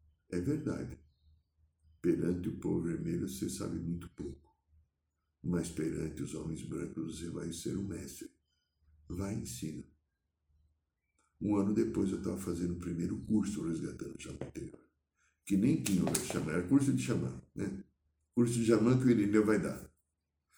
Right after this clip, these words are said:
Depois, dois, três anos depois, veio vindo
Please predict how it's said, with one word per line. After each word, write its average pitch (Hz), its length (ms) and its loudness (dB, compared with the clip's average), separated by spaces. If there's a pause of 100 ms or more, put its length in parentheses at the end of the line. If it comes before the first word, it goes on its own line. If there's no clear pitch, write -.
(140)
Depois, 101 540 8
dois, 110 260 12
três 101 280 4
anos 98 200 4
depois, 98 400 4
veio 110 240 8
vindo 90 580 0